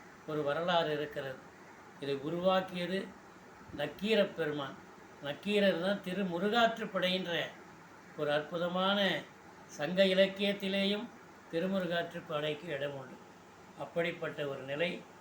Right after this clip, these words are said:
முருகனுடைய அருள் நமக்கு எல்லாருக்கும் கலியுகத்திலே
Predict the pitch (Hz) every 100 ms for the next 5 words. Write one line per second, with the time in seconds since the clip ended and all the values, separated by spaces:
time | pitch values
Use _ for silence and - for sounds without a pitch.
0 | - - - 139 156 156 143 139 131 139
1 | 165 - - - - - - 135 131 131
2 | 135 151 170 165 165 151 143 165 165 151
3 | 147 151 147